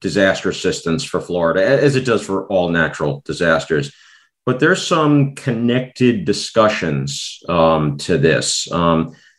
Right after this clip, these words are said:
it's gonna be a debate over the National Flood Insurance Program, um, because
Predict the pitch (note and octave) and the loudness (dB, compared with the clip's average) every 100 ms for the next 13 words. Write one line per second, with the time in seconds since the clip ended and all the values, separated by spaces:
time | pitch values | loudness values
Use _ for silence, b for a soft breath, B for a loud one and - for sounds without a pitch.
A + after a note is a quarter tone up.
0 | _ - B2+ A2 A2+ G#2+ G#2+ F#2 G#2 A#2+ | _ -4 0 2 2 0 0 0 4 4
1 | B2 - A2+ G#2+ G2+ G2+ F2+ F#2+ G#2 - | 2 0 0 2 2 2 2 2 0 -2
2 | A2 F#2+ - G2+ A2 A#2 G2 G2 F2 D#2+ | -4 -4 -4 0 2 2 0 0 0 -2
3 | - D#2 D2 D2+ F2 A#2+ - F2+ E2+ E2+ | -2 -2 0 0 0 -2 -6 -4 -2 0
4 | F2+ G2+ - | 0 -2 -2